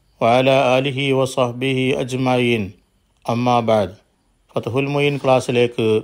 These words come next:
സ്വാഗതം. വഖഫ് ചെയ്യുന്ന വ്യക്തി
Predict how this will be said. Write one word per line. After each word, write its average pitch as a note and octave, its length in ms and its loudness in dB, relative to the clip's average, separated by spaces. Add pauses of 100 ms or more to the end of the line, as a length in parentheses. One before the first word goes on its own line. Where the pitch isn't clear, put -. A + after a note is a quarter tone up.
(160)
സ്വാഗതം. G#2+ 720 0 (1300)
വഖഫ് B2 340 -8
ചെയ്യുന്ന C3+ 400 -4
വ്യക്തി B2+ 540 -4